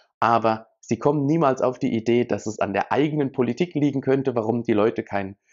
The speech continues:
Interesse mehr an ihnen haben. Nein, sie erklären nur falsch und es sind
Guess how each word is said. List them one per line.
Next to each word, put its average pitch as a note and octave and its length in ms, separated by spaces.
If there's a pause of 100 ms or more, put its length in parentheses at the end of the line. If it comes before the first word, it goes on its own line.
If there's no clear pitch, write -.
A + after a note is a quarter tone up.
(200)
Interesse A#2 540
mehr C3+ 180
an A#2 120
ihnen A#2 260
haben. G#2+ 320 (180)
Nein, A#2 500 (260)
sie - 180
erklären D#3+ 640
nur C#3+ 120
falsch A2+ 440 (240)
und C3+ 340 (140)
es - 160
sind A#2 300